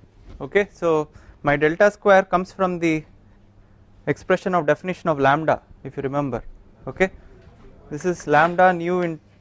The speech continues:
divided by du infinity by dx, and, uh,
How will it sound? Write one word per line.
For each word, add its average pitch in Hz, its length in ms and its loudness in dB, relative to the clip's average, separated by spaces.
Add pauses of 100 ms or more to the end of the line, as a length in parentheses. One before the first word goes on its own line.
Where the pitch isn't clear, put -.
(120)
divided 160 420 2
by 170 220 2 (960)
du 160 280 -2
infinity 160 500 -8
by 156 260 0 (300)
dx, 131 480 -4 (1080)
and, 156 400 2
uh, 151 260 4